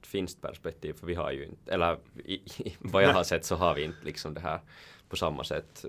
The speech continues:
Speaker 1: Speciellt Amazon verkar inte liksom vara så intresserad, i varje fall hittills ännu, av det här att
Speaker 2: Nej.
Speaker 1: ha liknande det här grejer. Men hur, när du är det här ändå mera insatt i kanske e-com-världen än jag, så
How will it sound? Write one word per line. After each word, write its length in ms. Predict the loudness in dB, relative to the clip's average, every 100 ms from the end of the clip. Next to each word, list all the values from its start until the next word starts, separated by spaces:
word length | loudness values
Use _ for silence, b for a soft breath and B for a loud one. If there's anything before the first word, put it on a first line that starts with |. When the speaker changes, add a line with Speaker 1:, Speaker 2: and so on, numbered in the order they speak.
| -12 -12
Speaker 1:
Speciellt 440 | -10 -10 -4 -4 -4
Amazon 360 | -6 -6 -8
verkar 320 | -10 -6 -4 -4
inte 320 | -6 -14 -14
liksom 260 | -10 -8
vara 160 | -6 -6
så 160 | -6 -8
intresserad, 560 | -8 -8 -6 -6 -6
i 40 | -6
varje 140 | -6
fall 140 | -4 -4
hittills 340 | -6 -10 -8
ännu, 160 | -8 -6
av 120 | -6
det 80 | -6
här 220 | -6 -6
att 240 | -10 -18 _ B B B -8
Speaker 2:
Nej. 200 | -6 -4 0
Speaker 1:
ha 120 | 2
liknande 520 | 2 -2 -4 -2 -4 -6 _
det 140 | -12 -10
här 140 | -8 -6 -8 -6
grejer. 240 | 0 0
Men 280 | 2 0 -2 -6 -18 -20 -20 -6
hur, 200 | -2 0
när 180 | 0 2
du 140 | 2
är 100 | 2
det 100 | 0
här 100 | -4
ändå 320 | -4 -2 -2 -4 -16 -20 B B 4
mera 240 | 6 8
insatt 300 | 6 0 -4
i 40 | -4
kanske 320 | -4 0 0
e-com-världen 580 | 0 -4 -2 -2 -2 0
än 80 |
jag, 200 | 0 0
så 200 | -4 -6